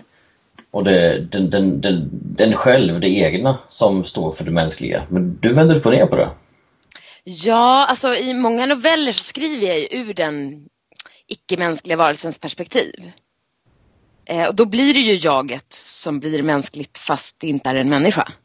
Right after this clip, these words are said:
Speaker 1: Ah, just det.
Speaker 2: Ehm, men, men det, visst, det finns ju undantag. Alltså, i den nya människan, eh, så, så är ju också, alltså, det det leder till någonstans är väl att människor inte är, inte står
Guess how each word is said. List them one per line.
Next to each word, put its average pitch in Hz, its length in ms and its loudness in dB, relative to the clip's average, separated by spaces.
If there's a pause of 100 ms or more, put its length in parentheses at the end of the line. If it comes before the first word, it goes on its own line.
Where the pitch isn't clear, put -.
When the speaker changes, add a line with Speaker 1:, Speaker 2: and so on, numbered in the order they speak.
(300)
Speaker 1:
Ah, 71 880 2
just - 260 -6
det. - 60 -12 (600)
Speaker 2:
Ehm, 151 680 2
men, 180 400 2
men 190 280 2 (280)
det, 220 100 -6
visst, 196 460 -4
det 202 60 0
finns 247 200 4
ju 277 40 4
undantag. 175 320 4
Alltså, 170 200 0
i 214 200 0
den 262 160 4
nya 208 180 4
människan, 143 560 -4
eh, 139 280 -6
så, 143 420 -2 (760)
så 185 300 2
är 180 260 2
ju 240 220 2
också, - 420 -2
alltså, 147 480 -4
det 160 220 -2
det 147 100 -2
leder 170 320 2
till 139 220 -2
någonstans 139 400 0
är 156 120 2
väl 202 120 4
att 170 100 2
människor 131 420 0
inte 131 480 -4
är, 127 400 -4 (760)
inte 151 300 -6
står 143 320 2